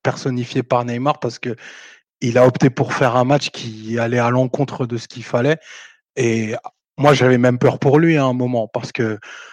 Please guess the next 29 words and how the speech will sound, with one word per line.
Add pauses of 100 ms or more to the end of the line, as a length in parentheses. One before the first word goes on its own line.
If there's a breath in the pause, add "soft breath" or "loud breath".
(160 loud breath)
les,
les,
les
duels
étaient
vraiment
âpres
et (180)
contrairement
à,
à
ce
qu'on
a
dit,
moi,
j'ai
pas
trouvé
qu'on
avait
un, (320 loud breath)
un
énorme
répondant
collectif. (1080 loud breath)
Et
en
s'entêtant,